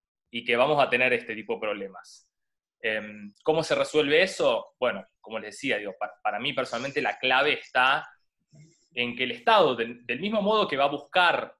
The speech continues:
un marco normativo más flexible y, y que le dé mayor celeridad,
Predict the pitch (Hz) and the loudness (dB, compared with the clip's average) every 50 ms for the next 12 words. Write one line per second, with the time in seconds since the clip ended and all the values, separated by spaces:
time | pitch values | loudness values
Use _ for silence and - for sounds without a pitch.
0 | _ _ - 120 120 120 135 - 160 151 - 147 131 127 123 123 123 120 - 156 | _ _ -14 -12 -6 0 0 0 0 0 -2 -2 -2 -2 -2 0 -2 -2 -2 -2
1 | 156 151 143 135 123 - - 135 127 - - - - 165 165 165 156 147 135 120 | -2 0 0 -2 -2 -4 -4 -6 -6 -6 -6 -10 -8 -6 -6 -4 -2 -4 -4 -4
2 | 110 110 117 _ _ - 104 _ - 110 107 110 123 135 - - - 143 - - | -6 -10 -12 _ _ -20 -20 _ -12 -8 -6 -4 -4 -4 -4 -4 -4 -6 -6 -4
3 | - 131 123 123 127 139 160 165 165 180 196 202 | -6 -6 -4 -4 -2 0 2 2 2 2 0 -2